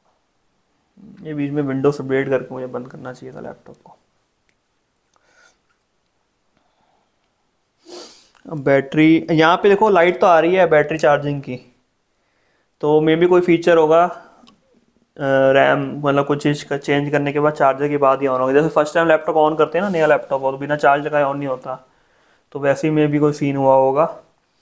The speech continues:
तो charger निकाल के देखें। बाकी अब on होगा तो नीचे पता लग जाएगा,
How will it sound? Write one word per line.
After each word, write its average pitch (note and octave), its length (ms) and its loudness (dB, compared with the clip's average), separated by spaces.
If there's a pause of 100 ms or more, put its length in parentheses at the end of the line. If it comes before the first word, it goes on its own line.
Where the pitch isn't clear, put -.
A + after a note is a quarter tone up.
(380)
तो B2+ 500 -2
charger C3+ 280 0
निकाल C3+ 380 0
के C#3+ 60 -6
देखें। C#3+ 320 -8 (100)
बाकी D3+ 200 0
अब E3+ 80 4
on D#3 260 2
होगा E3+ 260 2
तो E3+ 100 0
नीचे D#3+ 220 -4
पता D#3 180 2
लग C#3 200 0
जाएगा, C#3+ 340 -4